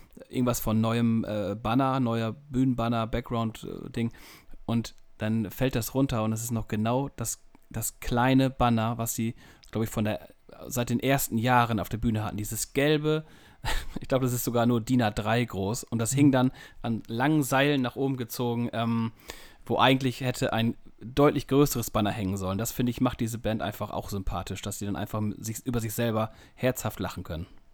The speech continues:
Speaker 2: Eben diese kleine, diese kleine Spitzen gegen sich selber, das, das ist halt eben
Speaker 1: Ja.
Speaker 2: auch, was mir das immer sehr sympathisch gemacht hat, wo ich immer sehr viel Spaß mit hatte.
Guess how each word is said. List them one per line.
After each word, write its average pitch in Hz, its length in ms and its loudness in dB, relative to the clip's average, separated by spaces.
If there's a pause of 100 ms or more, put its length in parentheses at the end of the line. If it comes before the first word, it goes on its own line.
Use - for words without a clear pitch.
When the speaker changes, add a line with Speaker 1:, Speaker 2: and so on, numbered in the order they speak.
(180)
Speaker 2:
Eben 165 220 10
diese 143 200 8
kleine, 151 420 8
diese 135 200 6
kleine 143 300 4
Spitzen - 360 0
gegen 135 200 6
sich 120 140 0
selber, 123 280 2
das, - 480 -8
das 147 160 -4
ist 151 140 -2
halt 147 180 6
eben 131 220 8
Speaker 1:
Ja. 120 580 -2
Speaker 2:
auch, 127 200 2
was 127 200 2
mir 123 180 4
das 117 140 2
immer 127 240 -2
sehr 120 140 0
sympathisch 113 500 -4
gemacht 113 240 -4
hat, 123 100 -2
wo 127 60 0
ich 127 60 0
immer 127 180 2
sehr 117 160 0
viel 113 100 -8
Spaß 120 300 -4
mit 113 100 -6
hatte. 113 280 -4